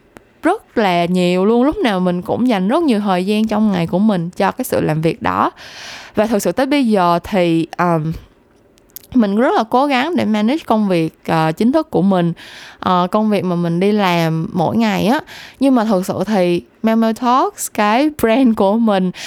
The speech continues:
cái câu chuyện làm podcast và làm YouTube đối với mình thực sự nó cũng là một công việc thôi. Kiểu,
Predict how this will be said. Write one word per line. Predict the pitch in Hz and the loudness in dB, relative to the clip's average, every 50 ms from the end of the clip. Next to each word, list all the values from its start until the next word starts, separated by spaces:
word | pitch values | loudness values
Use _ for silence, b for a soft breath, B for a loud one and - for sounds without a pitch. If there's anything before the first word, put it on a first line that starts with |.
| B B B | B B B
cái | 254 254 | -4 0
câu | - 262 240 | 0 0 -2
chuyện | 220 - 104 180 | 0 -4 -4 -2
làm | 190 190 180 185 | -2 -2 -2 -2
podcast | - 226 262 277 - 277 262 294 - | -2 -4 -4 -2 0 0 0 0 0
và | 233 | -2
làm | 208 185 175 190 | -2 0 0 0
YouTube | 214 220 220 302 320 214 | 0 2 2 0 0 2
đối | 233 247 | 0 0
với | 277 320 | 0 0
mình | 330 320 247 202 | 0 0 0 0
thực | 190 175 170 | 0 -2 -2
sự | - 156 | -2 -2
nó | 170 220 254 | -2 -2 -2
cũng | - - 202 | -2 -2 -2
là | 208 | 0
một | 196 180 170 - | 0 0 0 0
công | 214 220 220 214 | 0 0 2 2
việc | 202 180 - - | 0 0 -2 -2
thôi. | 220 220 202 208 | -2 0 0 0
Kiểu, | 208 - 90 - 180 269 | -2 -2 -2 0 0 0